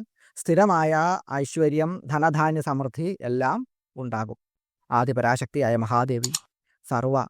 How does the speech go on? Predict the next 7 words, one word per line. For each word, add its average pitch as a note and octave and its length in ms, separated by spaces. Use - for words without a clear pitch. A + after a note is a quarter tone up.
ഐശ്വര്യങ്ങളും D#3 580
നൽകി A#2+ 300
എല്ലാവരെയും A#2+ 680
അനുഗ്രഹിക്കട്ടെ C3 600
എന്ന് A#2+ 180
പ്രാർത്ഥിച്ചുകൊണ്ട് A#2+ 680
അമ്മേ B2 300